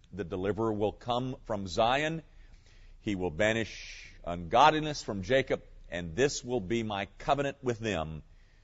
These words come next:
when I take away their sins.'" Now, guys,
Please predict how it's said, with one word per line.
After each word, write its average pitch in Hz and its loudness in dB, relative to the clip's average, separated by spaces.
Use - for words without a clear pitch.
when 92 -4
I 92 0
take 90 -2
away 78 2
their 69 -2
sins.'" 58 -4
Now, 143 0
guys, 101 8